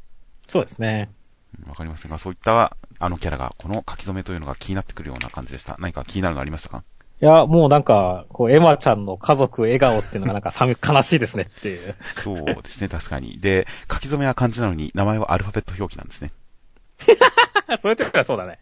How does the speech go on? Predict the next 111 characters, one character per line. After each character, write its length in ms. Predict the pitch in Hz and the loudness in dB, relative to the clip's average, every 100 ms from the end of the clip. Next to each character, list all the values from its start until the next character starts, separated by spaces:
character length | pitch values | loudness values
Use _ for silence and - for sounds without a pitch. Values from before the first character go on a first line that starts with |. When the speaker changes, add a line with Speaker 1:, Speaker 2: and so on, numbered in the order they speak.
| _ - - - _ | _ -20 -20 -20 _
Speaker 2:
<laughs> 560 | _ - - 110 - - | _ -14 -6 -6 -6 -8
そ 160 | - | -8
こ 200 | - - | -4 4
は、 140 | 123 - | 4 2
書 460 | - - - - | -2 -4 -4 -6
き 60 | - | -4
初 120 | 151 | -4
め 100 | 151 | -2
も 200 | 143 131 | -2 2
英 100 | 113 | 2
語 120 | 120 123 | 4 2
な 80 | |
の 80 | 98 | 0
か、 120 | 85 | 0
も 100 | 82 | -2
し 80 | 113 | -2
く 60 | 98 | -2
は 60 | |
名 120 | 80 87 | 0 2
前 160 | 110 | 2
は 100 | 107 | 2
カ 100 | - | 0
タ 60 | - | -2
カ 100 | 107 | -2
ナ 80 | 80 | -2
な 100 | 71 | -6
の 80 | |
か、 200 | 67 73 69 | -4 -2 -2
ど 100 | 107 | -6
ち 80 | 107 | -6
ら 60 | |
か 60 | 80 | -6
ら 60 | 67 | -6
統 160 | 90 | -6
一 60 | 87 | -6
さ 140 | - | -4
れ 60 | 85 | -2
る 60 | 87 | -2
わ 60 | |
け 60 | - | -4
じ 60 | |
ゃ 40 | 73 | -4
な 80 | 80 | -4
い 40 | |
ん 40 | |
だ 80 | 67 | -4
な 100 | 67 | -6
と 80 | - | -8
は 40 | 78 | -10
ち 80 | |
ょ 20 | - | -12
っ 20 | |
と 80 | 73 | -14
思 100 | 69 | -14
い 40 | |
ま 80 | - | -16
し 60 | |
た。 100 | - - - - _ _ _ _ | -18 -20 -20 -20 _ _ _ _
ま 100 | - | -18
あ、 40 | 76 | -16
そ 120 | 120 | -16
れ 60 | |
で 80 | 120 | -14
言 80 | 127 | -12
う 60 | 123 | -10
と、 320 | 117 113 - - - - | -8 -8 -8 -14 -20 -20
あ 160 | - 95 | -8 -8
の、 160 | 85 80 | -6 -4
デ 120 | 127 | -4
ク 140 | - | -4
君 140 | 98 73 | -12 -10
の 80 | |
ヒ 200 | 71 - | -12 -10
ー 120 | 127 104 | -8 -8
ロ 60 | |
ー 40 | 73 | -12
を、 280 | - - - | -14 -16 -14
こ 240 | 80 73 | -12 -8
う、 40 | 85 | -6
ア 40 | |
ル 80 | 95 | -6
フ 60 | 113 | -6
ァ 20 | |
ベ 60 | 110 | -8
ッ 40 | |
ト 100 | - | -8
で 60 | - | -10
縦 180 | - | -8
書 100 | 80 | -8
き 100 | 87 | -8
っ 40 | - | -10
て 100 | 92 | -10
い 20 | |
う 20 | |
の 40 | 73 | -8
も 60 | |
多 80 | 67 | -10
少 160 | 76 85 | -8 -6
違 80 | 87 | -4
和 40 | |
感 120 | - | -4
は 40 | 64 | -8
あ 20 | |
っ 20 | |
た 80 | - | -12
ん 60 | 50 | -16
で 40 | |
す 60 | - | -18
け 60 | |
ど 60 | |
ね。 100 | - | -18